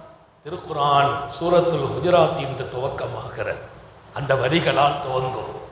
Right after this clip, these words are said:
நல்ல பாடங்கள் அடுத்தடுத்து நபியின் கண்ணியம் குறித்து பேசுகிறான். நபியை எப்படி நடத்தணும், நபி முன்னால் எப்படி இருக்கணும், நபி சத்தத்துக்கு மேல உங்க சத்தம் கூட போடக்கூடாது. நீ மஸ்ஜிது நபவியில ரவுதால சலாம் சொல்ல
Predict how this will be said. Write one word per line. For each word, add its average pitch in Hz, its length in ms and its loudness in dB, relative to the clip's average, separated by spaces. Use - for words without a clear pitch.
நல்ல 170 260 -2
பாடங்கள் 147 600 4
அடுத்தடுத்து 165 600 -2
நபியின் 143 500 -4
கண்ணியம் 175 480 0
குறித்து 143 300 -4
பேசுகிறான். 131 580 -2
நபியை 160 200 0
எப்படி 165 360 2
நடத்தணும், 135 560 -2
நபி 143 200 -2
முன்னால் 175 380 2
எப்படி 151 280 -4
இருக்கணும், 147 540 -2
நபி 156 220 0
சத்தத்துக்கு 160 640 2
மேல 233 240 2
உங்க 160 200 0
சத்தம் - 540 0
கூட 208 160 6
போடக்கூடாது. 151 680 0
நீ 143 60 -14
மஸ்ஜிது 185 360 -6
நபவியில 143 480 -2
ரவுதால 143 440 0
சலாம் 143 380 0
சொல்ல 131 200 -10